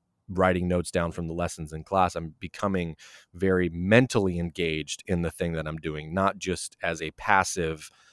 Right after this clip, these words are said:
uh, a passive hobby to kill time that I don't have to think about. It's, it's actually becoming something I'm very mentally engaged in. And then, uh, in this last week, I have finally, uh,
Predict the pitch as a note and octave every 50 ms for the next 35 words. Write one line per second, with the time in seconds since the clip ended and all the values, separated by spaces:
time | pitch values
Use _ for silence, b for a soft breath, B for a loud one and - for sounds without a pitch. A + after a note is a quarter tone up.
0 | b b b - F#2 E2 C#2+ C2 A#1+ A#1 A1+ - - _ _ _ - G#2 F#2+ -
1 | - C3 C3 A#2 - F#2 G2 A2 G#2 F#2+ F#2+ F2+ E2+ E2+ - - - A2 F#2 E2+
2 | E2 - - - A2 G#2 F#2+ F2+ E2+ E2 D#2+ D#2+ - _ _ _ _ _ - F#2+
3 | F2+ F2+ F2 F2+ F2+ E2+ F2+ E2+ - G2+ - - G2 F#2 - E2+ D2 D2+ D2+ D2+
4 | - E2 F2+ E2+ - - F#2+ F2 - G2 F#2 - - G2 F2+ F2 F2+ - - F#2+
5 | F2+ E2 - - F2 D#2+ E2+ E2 E2 D2+ E2+ E2 D#2+ E2+ F2+ G2 G#2 A2 G2 -
6 | F#2 E2 D#2+ D#2 D#2 D#2 D2 - D2 D2+ D2+ - - D2 D2 - - - _ b
7 | b b b b b b b b b b b _ - G#2 G2+ G2 G2 F#2 F2+ F2
8 | F2 F2 E2+ E2+ E2+ - - - F2 E2 D#2+ D#2+ D#2 - G2+ F#2+ F#2+ F#2 F2 -
9 | - F#2 D#2+ D#2+ - - F2+ E2 F2+ A#2 B2+ A#2 G#2 F#2+ - - - _ _ _
10 | _ _ _ _ _ _ _ _ _ _ _ _ _ _ _ - - - - -
11 | G2+ F#2+ F2+ F2 E2+ - - G2 G2 G2 F2+ F2+ F#2 F2 F2 F#2 - F#2 E2+ D#2+
12 | D#2+ E2 -